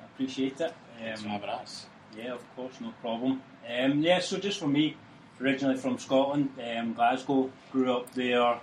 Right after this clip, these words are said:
Speaker 1: just outside of Glasgow. So that I was seventeen when I went in full time with my first soccer contract as a professional. Um, so it was good experience. Didn't get the first team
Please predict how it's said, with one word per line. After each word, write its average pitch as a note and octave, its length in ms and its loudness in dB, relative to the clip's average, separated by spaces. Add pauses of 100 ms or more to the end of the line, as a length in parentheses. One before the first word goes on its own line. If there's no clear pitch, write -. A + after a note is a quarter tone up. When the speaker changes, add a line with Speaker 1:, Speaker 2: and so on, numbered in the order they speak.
Speaker 1:
just C3 220 -8
outside B2 400 -4
of G#2+ 80 -6
Glasgow. A2+ 480 -2 (480)
So A#2 280 -4
that A2 240 -4
I A2+ 240 0
was A2 800 -4 (180)
seventeen C#3 1040 2
when B2 160 -6
I A#2 80 0
went A2+ 160 -4
in A#2+ 220 -4
full A#2 360 -10
time B2 320 -2 (140)
with - 140 -16
my A2 100 -10
first A2+ 300 -14
soccer A2+ 340 -10
contract A#2+ 500 -6
as A2+ 120 -12
a - 260 -18
professional. A2+ 380 -2 (600)
Um, G#2 280 -8
so G#2+ 220 -8
it G2+ 80 -8
was G2 100 -16
good A2+ 200 -8
experience. A2 760 -6 (340)
Didn't A#2+ 220 -2
get A#2 200 -4
the - 60 -14
first - 480 -8
team A2+ 320 -2